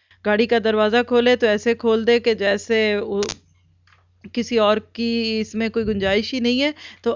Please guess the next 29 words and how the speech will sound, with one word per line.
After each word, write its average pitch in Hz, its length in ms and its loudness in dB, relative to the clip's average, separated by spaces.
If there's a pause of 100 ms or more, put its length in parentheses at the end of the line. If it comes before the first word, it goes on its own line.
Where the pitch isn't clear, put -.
अल्लाह 262 260 -2
ताला 220 260 0
को 214 100 -4
ऐसे 208 260 -2
लोग 202 260 -4
पसंद 185 400 -6
नहीं 180 200 -8
है। 180 140 -12 (400)
तो 214 120 2
मुख्ताल, 220 720 0
मगरूर 214 600 0
और 240 140 4
मुतकब्बिर 202 600 -2
को 220 180 -2
कहते 226 320 -2
हैं। 269 140 -6 (540)
फ़खूर 294 360 2
का 320 120 2
लफ्ज़ 277 240 -2
फ़ख्र 220 320 -2
से 196 200 -8
है, 170 140 -8 (380)
फ़खारा। 202 800 0 (220)
उर्दू 196 240 -2
में 226 140 -4
सुना 233 200 -6
है 294 80 -10
कभी 240 220 -8
लफ्ज़? 202 220 -10